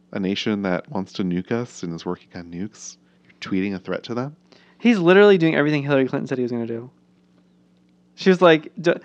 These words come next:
Speaker 2: you can bait him with a tweet," and it's like, he's doing the opposite to other countries. <laughs>
Speaker 1: He literally is.
Speaker 2: He's
Speaker 1: And then Mike
Speaker 2: literally
Speaker 1: Pence goes out there and he's like,
Speaker 2: "We're not, it's fine, guys."
Speaker 1: No, he, like, made it worse. He,
Speaker 2: Ugh.
Speaker 1: like, said some shit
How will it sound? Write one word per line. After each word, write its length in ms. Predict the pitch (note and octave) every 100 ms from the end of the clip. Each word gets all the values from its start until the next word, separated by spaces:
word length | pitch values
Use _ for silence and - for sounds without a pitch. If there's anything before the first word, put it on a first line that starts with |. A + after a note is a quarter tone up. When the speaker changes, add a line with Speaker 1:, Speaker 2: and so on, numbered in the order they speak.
| - _
Speaker 2:
you 80 | F3+
can 140 | F#3
bait 220 | D#3 E3+
him 80 | F#3
with 140 | D3+ D3+
a 60 |
tweet," 340 | - F#3 D#3+ C#3
and 80 |
it's 140 | C#3 C#3+
like, 220 | C3+ C3+
he's 220 | - F3+
doing 200 | D#3+ D#3
the 60 | C3+
opposite 320 | C#3 C#3+ C#3
to 100 | -
other 140 | C3+
countries. 680 | C3 C3+ C3+ - D#3+ - -
<laughs> 60 | _ _ _ _ _ _ -
Speaker 1:
He 260 | A2 G#2+ - G2+
literally 460 | G#2+ D3 F3+ F3+
is. 340 | F3+ G#3 F3+ -
Speaker 2:
He's 100 | C#3+
Speaker 1:
And 100 | C#3
then 160 | C#3
Mike 120 | C#3+
Speaker 2:
literally 160 | C#3+ C#3+
Speaker 1:
Pence 200 | D3+ D3+
goes 220 | C#3 C#3
out 140 | C3+ C3+
there 220 | C3+ C3+
and 60 | B2+
he's 200 | C3 B2+
like, 220 | A2+ A2 - _ _ _
Speaker 2:
"We're 180 | G#3 E4+
not, 280 | G4+ A#4 F#4+
it's 120 | F#4+ -
fine, 520 | A4 B4 F4 G3 E3
guys." 500 | E3 F3 A3+ E4+ G4
Speaker 1:
No, 480 | F#3 C4 A4+ G#4 D4
he, 220 | A3+ F4+
like, 260 | F4+ E4
made 160 | G#3 B3
it 140 | B3+
worse. 680 | E3 G#3 C4+ D3+ - - - -
He, 220 | F3 F#3
Speaker 2:
Ugh. 40 | F3
Speaker 1:
like, 260 | F3 -
said 360 | - F#3 F#3 E3+
some 240 | - F3+
shit 440 | E3+ - E3 D#3